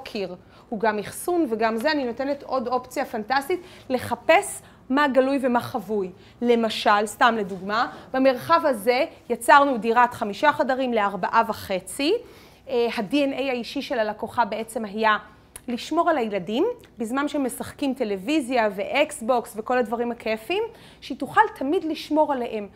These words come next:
זה היה ה-D N A שעל הבקשה של הלקוחה. ומעבר לזה, הסטייל שהיא רצתה זה כפרי מודרני.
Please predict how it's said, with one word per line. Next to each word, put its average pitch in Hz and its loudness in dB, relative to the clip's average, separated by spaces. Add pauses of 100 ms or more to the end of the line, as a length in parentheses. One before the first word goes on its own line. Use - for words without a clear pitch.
(120)
זה 330 6
היה 349 6
ה-D 240 0
N 269 0
A 247 -4
שעל 247 0
הבקשה 214 -4
של 359 -2
הלקוחה. 220 -2 (540)
ומעבר 202 -2
לזה, 196 -4 (240)
הסטייל 381 2
שהיא 226 -6
רצתה 208 -2
זה 254 -4
כפרי 247 -4
מודרני. 170 -4